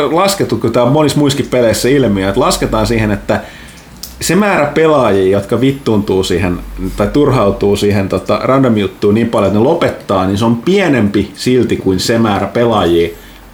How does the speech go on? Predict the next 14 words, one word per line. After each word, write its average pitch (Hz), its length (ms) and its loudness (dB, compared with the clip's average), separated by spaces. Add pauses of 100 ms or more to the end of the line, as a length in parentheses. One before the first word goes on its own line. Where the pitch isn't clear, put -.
ö, 98 340 0
mitkä 120 300 0
lopettaa 139 520 0
sen 104 160 0
sit, 117 180 0
kun 101 380 -2
niillä 110 220 2
ei 104 60 2
ole 104 80 4
mitään 110 360 0
saavutettavaa 101 800 -2
tai 92 200 -4
kerättävää 98 500 -2
tai 90 160 -4